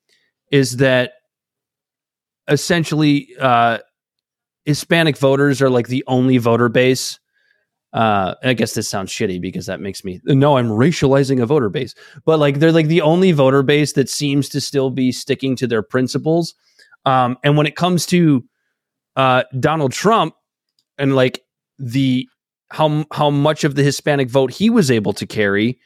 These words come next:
because he basically didn't lose any Hispanic votes. In fact, he gained Hispanic votes in twenty twenty. I think a lot of that has to do with, um, his, as, as R F K Junior has been saying quite often,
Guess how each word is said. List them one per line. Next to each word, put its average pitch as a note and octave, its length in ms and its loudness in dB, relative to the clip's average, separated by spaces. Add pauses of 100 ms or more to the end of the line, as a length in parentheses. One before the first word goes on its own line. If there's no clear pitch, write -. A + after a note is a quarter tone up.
(260)
because D3 160 0
he C4 100 2
basically G3 560 0
didn't C#3+ 320 -2
lose C#3 520 0 (420)
any F#3+ 320 2
Hispanic C#3 500 -2
votes. C#3+ 340 0
In B2+ 80 -4
fact, C3+ 220 -2
he C#3 80 -2
gained D#3+ 320 0
Hispanic B2+ 420 -6
votes A#2+ 260 -4
in A2+ 80 -12
twenty A2 260 -12
twenty. D3+ 480 -6 (640)
I D3 60 0
think F3+ 180 0
a F3 40 2
lot E3 240 2
of F3 60 -4
that E3 160 2
has D3+ 220 0
to D3 80 -10
do C#3+ 200 2
with, C#3+ 340 0 (280)
um, A#2+ 460 -2 (1500)
his, D#3+ 420 2 (840)
as, C3 200 0
as C3+ 220 -4
R C3+ 140 0
F B2 120 -4
K A#2+ 120 0
Junior C#3 320 2
has G2+ 120 0
been F#2+ 180 -8
saying F#2 420 -10 (140)
quite G#2+ 220 -2
often, E2+ 380 -8